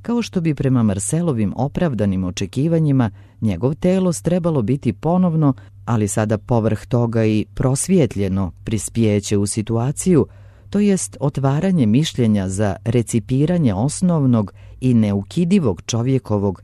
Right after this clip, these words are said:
egzistencijalnog modaliteta iz kojega on stiče svoje svagdašnje svjetsko iskustvo, a to je bivanje iz situacije. Ne samo što je dostizanje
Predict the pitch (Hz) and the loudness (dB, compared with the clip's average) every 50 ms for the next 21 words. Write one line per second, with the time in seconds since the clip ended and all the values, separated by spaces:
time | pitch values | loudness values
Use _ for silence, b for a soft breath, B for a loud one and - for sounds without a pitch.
0 | - - 135 156 147 135 120 104 - - 104 101 101 92 - 110 107 98 98 98 | -4 0 0 0 0 0 -2 -4 -2 -2 0 0 0 -2 0 -2 -2 0 0 0
1 | 101 98 98 95 104 107 104 101 101 98 95 95 92 - 127 139 156 156 - 156 | 0 -2 -2 0 0 0 0 0 0 -2 -2 -4 -2 0 2 2 2 2 2 0
2 | 143 110 B B B B B B B B B - 208 214 - - - 190 190 196 | 0 0 B B B B B B B B B -4 -4 -4 -4 -6 -4 -2 0 0
3 | 185 170 165 160 143 - - - 123 165 196 190 - - 135 147 - - 165 147 | 0 0 0 0 -2 -4 -2 0 2 2 2 0 0 0 0 -2 0 0 -2 -4
4 | - - 113 123 127 123 - - 113 113 127 143 143 156 151 - - 139 123 113 | -2 -2 -2 -2 -2 -2 -2 -2 -4 -4 -2 0 0 -2 -2 -2 0 0 2 2
5 | 92 - - - 123 131 131 - - - 95 90 85 - - - 107 98 95 90 | 2 0 -2 0 2 2 2 0 -2 -6 -6 -6 -6 -6 -4 -2 -2 0 0 -2
6 | - - 98 98 92 b b b b b b b - 87 92 - - 98 95 95 | -6 -4 -4 -4 -4 b b b b b b b -8 -8 -8 -4 -4 -2 0 0
7 | 107 123 156 185 196 - - - - - 95 107 117 127 139 156 147 165 165 165 | 0 0 0 0 -2 -4 -8 -16 -14 -8 -4 0 2 2 2 2 2 2 4 4
8 | 160 147 131 104 b b b b b 165 175 160 131 - - - - 107 98 - | 4 4 4 2 b b b b b 2 2 2 2 0 -4 -2 -2 -2 -4 -4
9 | - 87 67 62 62 - - - 110 101 92 90 82 - _ - - - - - | -6 -6 -6 -8 -8 -8 -4 -2 -2 -2 -2 -4 -6 -8 _ -20 -20 -20 -20 -20
10 | b b b b b b b b b b - - - - 160 196 220 214 - 208 | b b b b b b b b b b -20 -16 -6 -2 0 0 0 0 0 0
11 | 202 196 - - - 170 165 156 151 147 156 - - 190 180 156 160 156 147 139 | 0 0 -2 0 0 0 0 2 2 0 0 -2 -2 -2 0 2 2 2 4 4
12 | 127 110 | 4 2